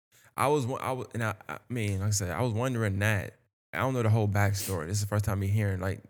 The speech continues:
the full story. I mean, he spoke about some things, but it's all perspective. But yeah,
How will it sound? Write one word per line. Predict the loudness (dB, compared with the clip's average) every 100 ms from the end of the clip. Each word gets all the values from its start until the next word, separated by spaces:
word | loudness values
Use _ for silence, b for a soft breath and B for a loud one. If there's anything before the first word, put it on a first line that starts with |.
| -12
the | -10
full | -4 -2 -2 -4
story. | -6 -2 0
I |
mean, | 2
he | 2
spoke | 2 0 0
about | 0
some | -2
things, | -2 -4 -4
but | -6 -8 b b b b _
it's | 0
all | 2
perspective. | 2 2 2 2 0 -8 b b -4
But | -2 0 -4 -10
yeah, | -6 -4